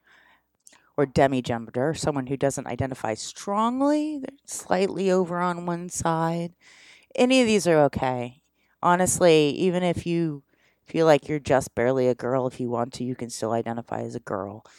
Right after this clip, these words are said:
Even if you're, you know, maybe two-thirds the way along in one direction or the other, if you want to identify as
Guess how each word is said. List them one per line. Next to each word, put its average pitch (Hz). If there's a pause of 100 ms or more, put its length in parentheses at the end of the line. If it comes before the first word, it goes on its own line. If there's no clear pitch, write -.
(180)
Even 135
if 135
you're, 131 (180)
you 160
know, 113 (920)
maybe 175 (200)
two-thirds 156
the 135
way 135
along 135
in 117
one 123
direction 123
or -
the 120
other, 143
if 175
you 165
want 160
to 165
identify 151
as 139